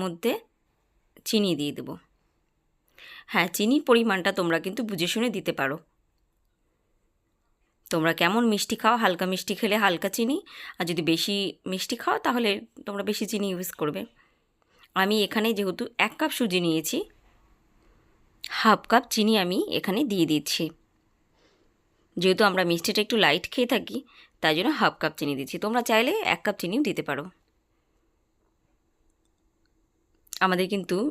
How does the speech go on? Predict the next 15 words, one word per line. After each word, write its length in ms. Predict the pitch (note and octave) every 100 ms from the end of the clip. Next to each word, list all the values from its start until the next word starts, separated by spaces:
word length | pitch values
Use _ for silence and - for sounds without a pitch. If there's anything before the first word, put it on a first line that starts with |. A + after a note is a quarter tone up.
| - -
চিনিটাকে 420 | G3 F#3+ G#3 G3+ G#3+ A3
just 260 | B3+ - - - F3+
এইভাবে 260 | G#3+ G#3+ G#3
মিশিয়ে 340 | F3+ - A3+ A#3
নিয়ে 160 | F#3+ A#3+ - - - - F#3
এক 80 | - -
থেকে 180 | C4 C#4+
দেড় 140 | G3+ F3
মিনিট 180 | F#3+ G#3+ -
পর্যন্ত 260 | A#3 B3+ B3
রান্না 240 | F3+ F3+ G#3+ B3
করলে 200 | C4+ C4 B3
কিন্তু 220 | E3+ G3+
সুজির 420 | B3+ - E3 G#3+ B3+ _ _ _ _ _ _ _ _ _ _ _ -
ক্ষীরটা 420 | - C4 C4 G3